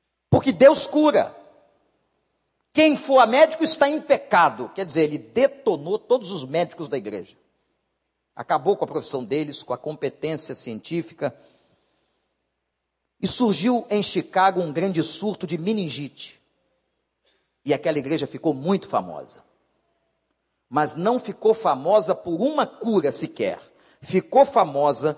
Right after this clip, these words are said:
por cinquenta e duas mortes e lápides no cemitério da cidade.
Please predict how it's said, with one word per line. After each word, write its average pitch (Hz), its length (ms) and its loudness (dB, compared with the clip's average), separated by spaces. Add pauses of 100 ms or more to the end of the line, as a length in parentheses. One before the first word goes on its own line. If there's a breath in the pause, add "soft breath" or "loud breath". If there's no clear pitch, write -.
(260 loud breath)
por 202 140 0
cinquenta 208 920 -2
e 170 80 0
duas 208 560 -4
mortes 127 880 -4 (160)
e 170 80 -2
lápides 143 580 0
no 143 120 -6
cemitério 135 520 -2
da 113 120 -2
cidade. - 580 -12